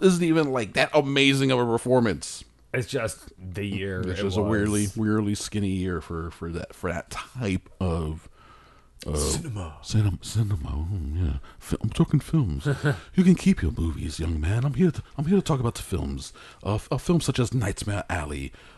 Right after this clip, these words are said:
Speaker 1: Uh, actually, this is some pulpy
Speaker 2: <laughs>
Speaker 1: film noir. This is, like, some real. This should be, like, crowd pleasing shit. Maybe a little too dark though.
Speaker 2: I mean, it's, I, I think it's, it's crowd pleasing shit of a bygone age.
Speaker 1: Yeah.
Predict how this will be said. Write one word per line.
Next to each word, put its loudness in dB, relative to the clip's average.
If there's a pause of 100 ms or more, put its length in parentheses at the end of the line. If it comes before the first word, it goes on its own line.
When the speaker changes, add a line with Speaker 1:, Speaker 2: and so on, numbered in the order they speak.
(120)
Speaker 1:
Uh, -2 (100)
actually, -2
this -4
is -6 (160)
some -4
pulpy 0
Speaker 2:
<laughs> -14
Speaker 1:
film 4
noir. 4
This 4
is, 0
like, 2
some -2
real. 4 (260)
This 0
should 0
be, 2
like, -2
crowd 2
pleasing 2
shit. 0
Maybe 2
a 2
little 0
too -8
dark -12
though. -12 (240)
Speaker 2:
I 0
mean, 2
it's, 0
I, -4
I -4
think -2
it's, -6
it's -8
crowd -4
pleasing -6
shit -6
of -6
a -4
bygone -8
age. -12
Speaker 1:
Yeah. 6